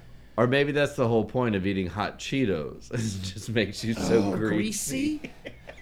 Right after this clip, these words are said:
Speaker 2: So he gets out, <laughs> this motherfucker. He gets out as, as Peacemaker and them are leaving.
Speaker 1: Yeah.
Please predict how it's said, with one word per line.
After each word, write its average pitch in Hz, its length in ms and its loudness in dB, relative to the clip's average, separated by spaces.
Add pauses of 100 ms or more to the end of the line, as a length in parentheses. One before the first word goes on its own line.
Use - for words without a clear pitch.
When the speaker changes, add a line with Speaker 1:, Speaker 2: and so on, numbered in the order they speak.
(140)
Speaker 2:
So 185 220 2
he 233 160 4
gets 233 260 2
out, - 360 2 (200)
<laughs> - 200 -18
this - 180 -6
motherfucker. 185 800 -6 (840)
He - 200 -2
gets 277 300 -4
out 143 420 0 (1300)
as, 165 560 0 (120)
as 151 420 0 (1700)
Peacemaker 160 580 -2
and 139 120 -2
them 131 200 -4
are 117 100 -6
leaving. 113 680 -4
Speaker 1:
Yeah. 85 240 0